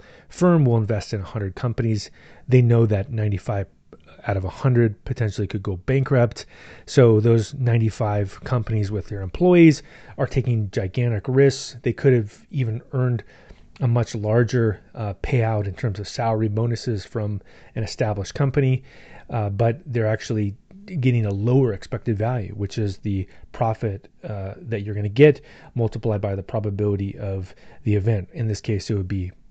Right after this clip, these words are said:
uh, you know, essentially five percent, uh, probability. And so you're taking all the risk, but the venture capitalists are taking the profit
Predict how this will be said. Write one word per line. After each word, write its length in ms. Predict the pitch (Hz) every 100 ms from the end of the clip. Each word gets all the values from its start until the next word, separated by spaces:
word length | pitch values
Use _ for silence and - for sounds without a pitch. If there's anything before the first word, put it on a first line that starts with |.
| - -
uh, 140 | 113 -
you 120 | 107
know, 180 | 101 -
essentially 480 | 123 - 120 - 98
five 260 | - 101
percent, 540 | - 98 123 107 - - - - - -
uh, 180 | 123 104
probability. 720 | - 110 95 104 120 90 90 - - - - - - - - -
And 140 | 117
so 120 | -
you're 200 | 110 120
taking 360 | 131 143 131 110
all 120 | 95
the 100 | 95
risk, 360 | 156 196 - -
but 120 | 113
the 80 | 107
venture 220 | 113 110
capitalists 480 | - 107 107 98 -
are 60 |
taking 280 | 95 104 98
the 80 | 95
profit 520 | - 123 117 110 92